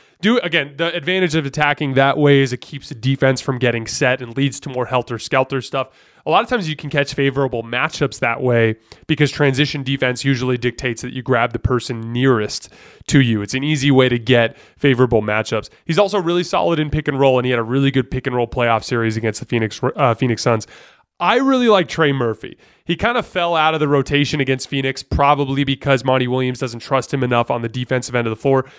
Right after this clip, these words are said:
but he does have the physical tools to be a good defensive player, so I'm hoping that he gets a bigger role this season. The reason why I like him is he's a gunner.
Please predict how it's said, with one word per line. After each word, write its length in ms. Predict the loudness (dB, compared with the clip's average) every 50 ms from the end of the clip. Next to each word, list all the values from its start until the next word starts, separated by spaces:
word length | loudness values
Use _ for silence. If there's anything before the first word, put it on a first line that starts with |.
| -14 _ 0
but 140 | 0 2
he 60 | 2 2
does 200 | 2 0 0 2
have 120 | 0 0
the 80 | 0 -2
physical 380 | -2 -2 -2 -2 0 -2 -2 -2
tools 340 | 0 0 2 2 2 2
to 80 | 2 0
be 160 | 0 2 0
a 60 | 0
good 140 | 0 -2 -4
defensive 420 | -4 -2 -2 -2 -2 -2 -4 -12 -6
player, 280 | 0 2 2 2 2
so 140 | 0 -2 -4
I'm 60 | -6
hoping 540 | -4 -2 -2 -2 0 2 2 2 2 2 -4 -12 -18 -16 -6 0
that 80 | 2 4
he 60 | 4
gets 160 | 4 4 2
a 60 | 2
bigger 260 | -2 -2 -2 0 0 0
role 220 | 2 2 2 2
this 160 | 0 -2 -6
season. 400 | -6 -8 -8 -8 -8 -10 -12 -12 _ _ _ _ _ _ -2
The 60 | 2 4
reason 220 | 4 4 4 4
why 100 | 2 2
I 20 |
like 300 | 2 4 4 2 2 2
him 140 | 2 2 2
is 120 | 2 0 0
he's 140 | -4 -4
a 60 | -6 -8
gunner. 540 | -6 -2 0 2 2 2 0 -4 -6 -10